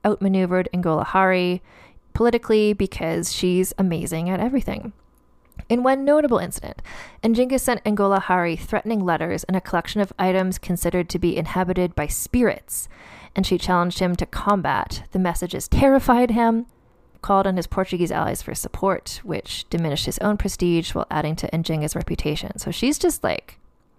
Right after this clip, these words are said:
doing everything she can to just, like, psychologically destroy him, and he was already clearly pretty fragile.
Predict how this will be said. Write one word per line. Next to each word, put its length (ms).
doing 260
everything 400
she 140
can 260
to 80
just, 220
like, 240
psychologically 840
destroy 440
him, 220
and 100
he 60
was 100
already 240
clearly 320
pretty 200
fragile. 580